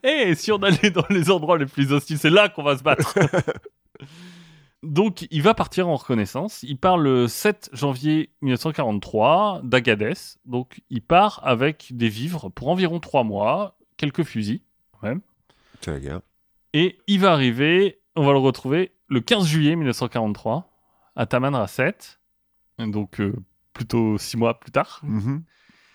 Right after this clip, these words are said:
Speaker 1: Il est au bout de sa vie, hein.
Speaker 2: Ah.
Speaker 1: Et il va raconter avoir été victime d'un, d'une tentative d'empoisonnement au borbor, qui est un poison local. Alors, j'ai pas réussi à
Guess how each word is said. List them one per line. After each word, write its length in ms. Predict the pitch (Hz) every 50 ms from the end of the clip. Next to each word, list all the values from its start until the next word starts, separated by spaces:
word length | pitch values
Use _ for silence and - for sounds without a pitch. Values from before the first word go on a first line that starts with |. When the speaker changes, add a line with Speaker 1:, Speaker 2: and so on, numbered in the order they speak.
| _ _ _ _ _ _ _ _ _ - - -
Speaker 1:
Il 240 | - - 127 113 107
est 160 | 120 131 127
au 320 | 123 113 110 107 107 104 101
bout 260 | 101 107 - - 131
de 60 | 127
sa 100 | - 139
vie, 240 | 117 127 165 190 165
hein. 240 | 143 151 180 - - _ _ -
Speaker 2:
Ah. 240 | 107 110 98 - _ -
Speaker 1:
Et 360 | 151 156 180 190 185 - _ _ _ _ _ -
il 160 | 170 151 151
va 120 | 170 180
raconter 520 | 170 156 135 - 127 113 - 175 202 220 - -
avoir 300 | 135 117 117 127 123 113
été 200 | 110 - 165 175
victime 480 | 151 135 123 - - - 202 196 165
d'un, 460 | 143 135 131 123 120 117 113 110 107 107
d'une 240 | 104 110 113 110
tentative 400 | - 202 214 - 185 147 - 180
d'empoisonnement 580 | 160 165 127 - 131 117 110 117 123 135 165 175
au 60 | 135 110
borbor, 720 | 107 113 156 170 143 120 107 104 98 127 147 - _ _
qui 140 | - - 123
est 40 | 107
un 240 | 104 98 98 95 - _
poison 400 | - 110 104 95 98 120 123 117
local. 320 | 107 98 - - 113 117
Alors, 220 | 110 104 101 107
j'ai 80 | - 110
pas 100 | 101 131
réussi 220 | 135 147 - -
à 80 | 143 117